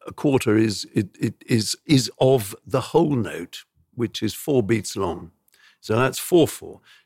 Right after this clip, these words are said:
Two four would indicate two of those beats per bar.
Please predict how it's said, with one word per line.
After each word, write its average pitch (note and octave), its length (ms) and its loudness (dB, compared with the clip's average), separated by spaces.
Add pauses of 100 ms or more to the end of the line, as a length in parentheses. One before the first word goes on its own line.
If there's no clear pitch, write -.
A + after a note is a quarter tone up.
(180)
Two A3+ 220 4
four G#2 380 0
would A#2+ 160 -2
indicate C3+ 600 2 (600)
two A3 200 2
of F#2+ 140 2
those F#2 260 -4
beats - 380 -14
per - 220 -8
bar. - 400 -14